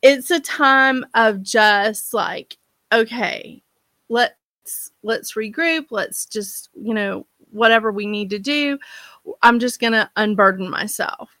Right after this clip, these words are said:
Um, because you're reaching an end point of a journey. However, there's some,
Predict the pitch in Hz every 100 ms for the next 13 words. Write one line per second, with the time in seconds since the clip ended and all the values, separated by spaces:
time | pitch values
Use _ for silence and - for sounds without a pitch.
0 | _ - - - _ 247 240 220 214 -
1 | 226 254 285 285 277 247 311 339 370 370
2 | 349 254 247 - 254 254 262 - 240 208
3 | 180 - - _ - 233 220 214 214 214
4 | - _ - 196 214 175 101 226 _ -
5 | - - _ _ - - 277 285 285 277
6 | 220 - - _ _ _ _ _ _ _
7 | _ _ _ _ _ _ - 226 294 285
8 | - 294 269